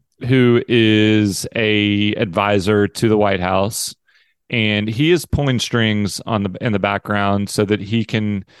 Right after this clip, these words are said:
access, um, Magneto's, not Magneto, a-, access Professor X's telepathic,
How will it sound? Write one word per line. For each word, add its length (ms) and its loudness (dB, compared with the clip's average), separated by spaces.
access, 840 0
um, 640 -2
Magneto's, 960 2
not 200 -2
Magneto, 420 0
a-, 320 -2
access 360 -2
Professor 500 -2
X's 640 -2
telepathic, 840 0